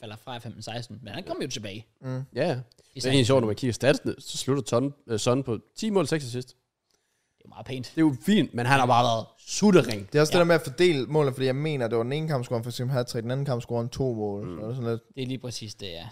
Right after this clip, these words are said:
Speaker 1: Det bliver sådan
Speaker 2: Og
Speaker 1: lidt
Speaker 2: det kommer på nogle lidt ligegyldige tidspunkter. Jeg mener, der var sådan også mål, hvor den bare scorede til fem
Speaker 3: Ja.
Speaker 2: assists, så det er bare sådan.
Speaker 3: Og det er ikke for at tale det ned. Right?
Speaker 2: Jo.
Speaker 3: Nej jo, men det skal jeg til at sige nu.
Speaker 1: <laughs>
Speaker 2: Nå.
Speaker 1: Ja.
Speaker 3: Men det er jo også derfor, jeg argumenterede jo for tidligere,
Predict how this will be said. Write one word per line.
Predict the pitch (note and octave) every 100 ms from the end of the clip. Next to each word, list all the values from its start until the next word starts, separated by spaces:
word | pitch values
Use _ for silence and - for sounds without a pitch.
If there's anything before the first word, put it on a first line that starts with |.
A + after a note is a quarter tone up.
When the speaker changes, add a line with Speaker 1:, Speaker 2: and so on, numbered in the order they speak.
| -
Speaker 1:
Det |
bliver | A2+ A2+
sådan | A#2
Speaker 2:
Og |
Speaker 1:
lidt | A#2
Speaker 2:
det | C3
kommer | D3 D3
på | C#3
nogle | C3+ C3+
lidt | C#3 - C3+
ligegyldige | C#3+ D3+ C3 A#2+
tidspunkter. | - C#3+ C#3+ C3 A#2+ A2+
Jeg | A2+
mener, | B2 B2 A2
der |
var | A2 G#2+
sådan | B2+ B2 A2+
også | A2+ -
mål, | B2 A#2
hvor | A2
den | A2
bare | A2 G#2+
scorede | A#2+ A#2
til | -
fem | B2 A#2+
Speaker 3:
Ja. | A#2
Speaker 2:
assists, | -
så | -
det |
er | -
bare | G2+
sådan. | - - -
Speaker 3:
Og | -
det | E3 C4
er | A#3
ikke | A#3
for | A#3
at | G#3
tale | - C3 A#2
det | A2+
ned. | A#2 A#2+ - _ _ _ _ _ _ _ _ _ _ _ _ -
Right? | D#2+
Speaker 2:
Jo. | C3 D#3 D#3 - _ -
Speaker 3:
Nej | E3
jo, | C#3 A#2+
men | A#2+ A#2+ A#2+ B2
det | D3+
skal |
jeg | C#3
til |
at | C#3
sige | C3+ C3+
nu. | D#3+ F3 A#2 B2
Speaker 1:
<laughs> | _ -
Speaker 2:
Nå. | B2+ C#3 C3 -
Speaker 1:
Ja. | B2+ C3+
Speaker 3:
Men | B2 C3 B2 - _ _ _
det | _ - D3
er |
jo |
også | D#3+ F3 F3
derfor, | C3
jeg | C3
argumenterede | D3 C#3 C3 A2+ G#2+ A#3+ G3+
jo |
for | B2+ F3+
tidligere, | - A#3 C4+ D3+